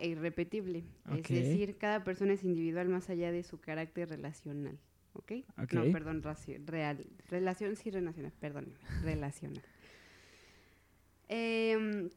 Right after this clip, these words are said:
Speaker 1: la verdadera felicidad en la vida reside en encontrar el equilibrio de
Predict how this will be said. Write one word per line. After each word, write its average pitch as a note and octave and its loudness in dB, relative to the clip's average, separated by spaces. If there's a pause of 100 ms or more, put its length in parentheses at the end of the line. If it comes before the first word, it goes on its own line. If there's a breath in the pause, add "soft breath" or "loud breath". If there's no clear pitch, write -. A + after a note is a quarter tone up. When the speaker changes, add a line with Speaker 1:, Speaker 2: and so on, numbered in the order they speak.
(460)
Speaker 1:
la G3+ 6
verdadera A3 6
felicidad A3 2
en A3 2
la A3 6
vida A3 4
reside G3 0
en F#3+ 4
encontrar F3 2
el F#3+ 0
equilibrio F3+ 0
de F3 0